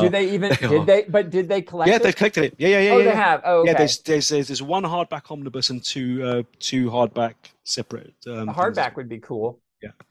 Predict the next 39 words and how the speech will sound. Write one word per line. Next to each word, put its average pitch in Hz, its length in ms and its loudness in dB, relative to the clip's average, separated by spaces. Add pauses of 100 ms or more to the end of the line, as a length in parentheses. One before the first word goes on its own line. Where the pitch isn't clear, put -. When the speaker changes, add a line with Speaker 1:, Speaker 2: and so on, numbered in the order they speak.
(300)
Speaker 2:
That's, 175 260 -2
but 202 140 0
you 262 140 2
know 214 100 4
what 165 100 6
I 147 80 2
mean. 127 220 -6
Twenty-six, 180 380 -4
it 143 60 0
was 131 80 -2
Speaker 1:
Yeah. 104 60 0
Speaker 2:
twenty-six. 131 300 -6
It 185 40 0
was 175 100 0
just 220 140 -2
like, 226 220 2 (320)
perfect. 202 540 0
And 185 140 -2
so 208 120 2
he's 208 180 -4
like, 208 240 -4
"Oh, 240 140 2
I 202 100 2
can 226 160 -8
go 214 120 -4
do 196 160 -12
this 196 120 -10
over 175 140 -6
here 185 120 -4
'cause - 120 -12
nobody 175 200 -6
cares 185 300 -6
about 151 220 -6
Animal 135 320 -8
Man, 104 240 -8
but 143 100 -2
I'm 165 80 0
not 180 160 2
gonna, 165 140 -8